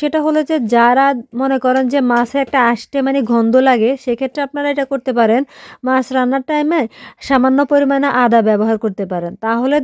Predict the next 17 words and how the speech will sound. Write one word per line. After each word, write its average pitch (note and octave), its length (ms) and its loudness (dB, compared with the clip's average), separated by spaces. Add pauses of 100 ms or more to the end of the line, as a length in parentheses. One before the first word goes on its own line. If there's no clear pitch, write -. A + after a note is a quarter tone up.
দেখবেন C#4 300 0 (120)
যে D4+ 80 2 (140)
মাছের B3 360 0
যে D4 120 0
একটা C#4+ 160 -2 (520)
গন্ধ, B3 280 4 (200)
এই B3 140 4
গন্ধটা A3+ 340 0 (120)
থাকবে A3+ 280 -2
না C4 120 0
বা C#4 80 2 (180)
অনেকটা A#3 260 -2 (140)
রিডিউস G#3 380 2
হয়ে F#3+ 220 0
যাবে। F3 200 -8 (680)
আবার D#4+ 160 4 (240)
যারা C4+ 180 4